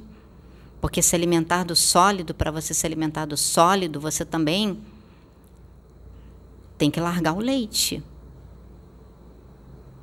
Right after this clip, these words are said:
Você tem que parar de alimentar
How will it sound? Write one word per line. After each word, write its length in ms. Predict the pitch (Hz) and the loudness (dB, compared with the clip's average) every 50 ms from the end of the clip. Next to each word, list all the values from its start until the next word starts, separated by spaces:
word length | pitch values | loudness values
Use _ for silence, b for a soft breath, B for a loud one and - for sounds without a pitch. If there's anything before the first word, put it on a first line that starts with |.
| - - - - - - - - - - - - - - - - - - - - - - - - - - - - - - - - - - - - - - - - | -20 -20 -20 -20 -20 -20 -20 -20 -20 -20 -20 -20 -20 -20 -20 -20 -20 -20 -20 -20 -20 -20 -20 -20 -20 -20 -20 -20 -20 -20 -20 -18 -16 -16 -16 -16 -16 -10 -4 0
Você 180 | 151 - 160 | 2 2 2
tem 180 | 147 - 160 160 | 2 4 2 2
que 120 | 160 - | 2 2
parar 340 | - - 180 175 180 185 196 | -2 0 0 2 2 0 0
de 180 | 196 185 170 202 | 0 0 0 2
alimentar 500 | 190 196 190 190 190 185 190 196 190 | 2 2 2 0 0 0 0 -2 -2